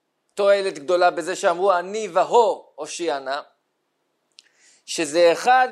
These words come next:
מהשבעים ושניים השמות של שם השם. רש"י פה מביא סוד, וואה, סוד נפלא מאוד. יש שם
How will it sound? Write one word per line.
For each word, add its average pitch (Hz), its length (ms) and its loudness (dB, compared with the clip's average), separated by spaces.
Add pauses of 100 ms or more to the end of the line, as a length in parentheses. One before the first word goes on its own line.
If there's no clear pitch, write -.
מהשבעים 220 720 -10
ושניים 240 560 -8
השמות 226 880 0 (260)
של 208 220 -8
שם 269 280 0
השם. 269 380 -2 (1080)
רש"י 214 340 -2
פה 196 120 -8
מביא 180 320 -8
סוד, 220 680 0 (240)
וואה, 196 280 -2 (500)
סוד 247 320 -2
נפלא 233 420 -2
מאוד. 208 460 -4 (1120)
יש 226 480 -4
שם 247 420 -2